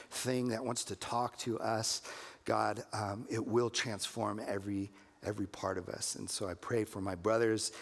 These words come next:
and sisters in this room and those listening, Lord God, would the truth of your pursuit of your beloved. You call us your bride, that you are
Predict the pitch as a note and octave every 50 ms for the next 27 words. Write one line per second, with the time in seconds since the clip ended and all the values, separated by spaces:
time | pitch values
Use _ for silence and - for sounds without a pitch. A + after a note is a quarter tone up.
0 | - - - G#2 F#2+ - - A2+ G2+ - - G#2+ F#2+ G2 - - G2+ G2+ G2+ G2
1 | F#2+ - - G#2 A2+ A#2+ A#2 A#2 A#2 A2+ A2+ A2 G#2+ G#2 G#2 A2+ A#2 A2+ G#2+ -
2 | G#2+ A2 B2+ D3 - - C#3+ C#3+ C#3 C3+ C3 B2+ B2 A#2+ A#2 A2 G2+ - B2+ A#2
3 | A2+ G#2+ - - - - - - - C3 B2 - A#2+ - - - - - F3+ F3
4 | E3 C#3+ - - - A#2+ A#2+ G#2+ A2 A2+ C3+ D3 D3+ C#3+ - - - C3 - -
5 | - - - D#3 D#3 D3+ E3+ - - - B2+ A2+ A2+ A2+ B2+ B2+ B2 A2 A2+ G#2+
6 | A2+ A2+ G#2+ G#2+ G#2+ G2+ F#2 - - - - - _ _ _ _ _ _ _ _
7 | _ _ _ - - - - - - - - - C3 C3+ - - - D3 D#3 D#3
8 | D3+ C3 - - A#2+ G#2 F2+ - G#2 G#2+ G#2 G#2+ G#2+ A2 A2 G#2 G2 F#2+ F2 F2+
9 | G2 G#2+ G#2 G2+ B2+ C3+ B2+ C#3 A2+ G2